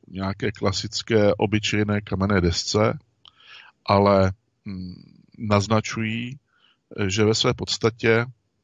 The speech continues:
jde o cosi mnohem, mnohem cennějšího. Eh,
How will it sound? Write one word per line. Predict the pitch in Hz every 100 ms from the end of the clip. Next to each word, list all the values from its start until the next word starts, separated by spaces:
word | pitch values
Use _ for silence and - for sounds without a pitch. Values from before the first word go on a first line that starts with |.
| _ _ _ _ _ -
jde | 107 98 104 110 117 - _ _
o | 107
cosi | - 101 - 113 110 110 113
mnohem, | 104 107 110 117 117 113 107
mnohem | 98 104 110
cennějšího. | 110 104 107 107 - 85
Eh, | 82